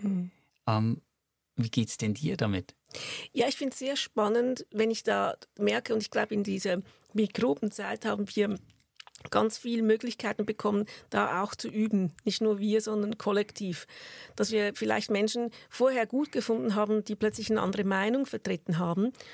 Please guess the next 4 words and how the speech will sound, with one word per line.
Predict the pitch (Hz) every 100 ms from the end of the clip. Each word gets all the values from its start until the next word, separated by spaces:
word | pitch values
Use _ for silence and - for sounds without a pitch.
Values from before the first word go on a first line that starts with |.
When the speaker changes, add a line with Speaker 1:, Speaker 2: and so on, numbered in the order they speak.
| - -
Speaker 1:
und | - 208 -
plötzlich | - 202 240 220 - -
da | 220 196 208 220 247
Konflikte, | - 220 208 247 285 -